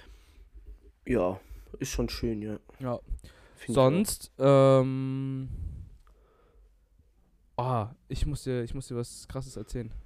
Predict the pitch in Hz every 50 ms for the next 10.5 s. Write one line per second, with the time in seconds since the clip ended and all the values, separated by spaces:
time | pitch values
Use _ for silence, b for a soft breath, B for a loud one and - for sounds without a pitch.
0 | - - 113 117 117 113 113 113 110 110 110 107 107 107 - b b b b b
1 | b b b b b b b b b _ _ _ _ _ _ _ _ _ - -
2 | _ _ _ _ _ - 147 - - - - _ _ - 175 196 190 147 160 175
3 | - 156 151 143 135 131 117 110 - 123 110 110 113 - - 127 - 139 131 127
4 | 147 143 131 120 - - 131 135 135 160 165 - - - 110 113 117 117 113 113
5 | 110 113 113 110 113 113 113 104 - - _ - 123 - - 120 117 113 117 131
6 | 139 139 135 - - - - 139 - - - 135 127 123 113 110 113 117 127 123
7 | 127 120 120 131 156 - b b b b b b b b b b _ _ - -
8 | - 175 196 - 180 143 135 131 139 151 165 - 139 131 135 131 127 127 123 127
9 | 139 170 - - - - 147 135 131 135 - - 127 131 135 139 143 139 - 160
10 | 160 170 185 185 196 202 202 202 -